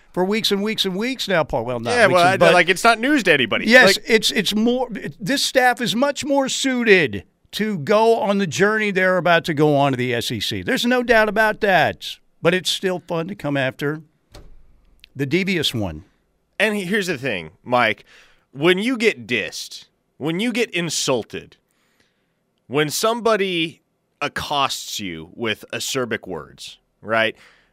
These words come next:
Speaker 2: You're not gonna, <laughs> it, it's not the words themselves that are hurtful and offensive, right? It's not like you're lying awake in bed at night w-, wondering, like,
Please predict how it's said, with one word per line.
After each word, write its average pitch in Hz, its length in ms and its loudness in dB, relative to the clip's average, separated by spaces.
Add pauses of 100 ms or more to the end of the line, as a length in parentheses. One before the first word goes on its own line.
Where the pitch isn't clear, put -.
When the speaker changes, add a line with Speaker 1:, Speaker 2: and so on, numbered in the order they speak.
(140)
Speaker 2:
You're 185 260 0
not 294 240 4
gonna, 254 200 6
<laughs> - 40 -6
it, - 640 -2
it's 226 220 0
not 320 180 6
the 254 100 10
words 202 480 8
themselves 165 920 4 (480)
that 170 180 6
are 151 380 8
hurtful 156 520 0
and 143 100 0
offensive, 135 480 0
right? 139 200 4
It's 165 140 -6
not 240 200 2
like 190 220 4
you're 170 140 4
lying 160 340 6
awake 147 380 4
in 135 140 -4
bed 131 180 2
at 135 100 -4
night 120 340 0
w-, 123 400 -14
wondering, 120 340 -2
like, 107 140 -2